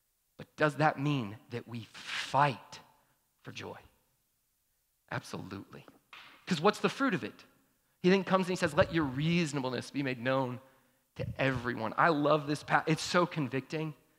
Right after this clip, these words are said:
Reasonableness, your, your Bible, it may say gentleness. And what it's talking about there is, "Let your reasonableness be made known." If the root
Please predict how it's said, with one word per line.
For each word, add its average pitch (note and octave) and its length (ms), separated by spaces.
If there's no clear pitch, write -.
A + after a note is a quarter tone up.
Reasonableness, F#3 500
your, F3+ 80
your F#3 160
Bible, G#3 260
it - 40
may F#3+ 100
say F3+ 160
gentleness. E3+ 920
And E3+ 120
what F3+ 100
it's - 80
talking F#3+ 280
about F3 100
there E3+ 100
is, C#3+ 120
"Let G3 160
your E3+ 100
reasonableness D#3+ 540
be E3 100
made C#3+ 220
known." C#3 320
If E3+ 160
the D#3 140
root C3+ 640